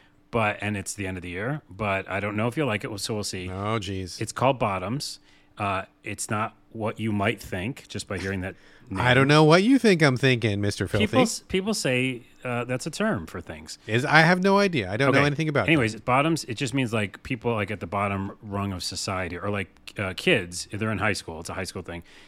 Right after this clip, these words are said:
Speaker 1: And, um, it's, uh, uh, from director Emma Seligman, and she's made a lot, bunch of stuff called, uh, what's it, Shiva Baby, I think, and a bunch of other independent films.
Speaker 2: Okay.
Speaker 1: This is kind of, like, her newest thing and is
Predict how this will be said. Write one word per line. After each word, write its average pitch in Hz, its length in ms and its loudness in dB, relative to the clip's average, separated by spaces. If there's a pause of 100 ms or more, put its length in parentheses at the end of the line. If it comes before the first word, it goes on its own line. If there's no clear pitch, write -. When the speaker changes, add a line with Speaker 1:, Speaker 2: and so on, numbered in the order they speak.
(180)
Speaker 1:
And, 107 360 -2 (120)
um, 95 460 -2 (440)
it's, - 440 -4
uh, - 20 -4
uh, 98 480 -4
from 127 160 -4
director 135 540 0 (120)
Emma 143 460 0
Seligman, 117 920 -4 (520)
and 107 380 0
she's 123 240 -4
made 120 140 2
a 104 40 0
lot, 107 180 0
bunch 104 220 -4
of - 60 -10
stuff 98 300 -4
called, 98 240 -8
uh, 90 320 -8 (240)
what's 95 180 -14
it, 92 80 -14
Shiva 107 640 -6
Baby, 101 440 -6
I 95 60 -6
think, 104 380 -8 (280)
and 110 120 -2
a 110 140 -4
bunch 127 180 -2
of 120 80 -2
other 107 160 0
independent 98 460 -4
films. 87 340 -8
Speaker 2:
Okay. 110 340 -4
Speaker 1:
This 113 280 -4
is 120 100 -4
kind 117 180 2
of, 104 60 0
like, 95 360 -4
her 98 180 -4
newest 104 320 -2
thing 104 340 -4
and 95 160 -6
is 87 340 -8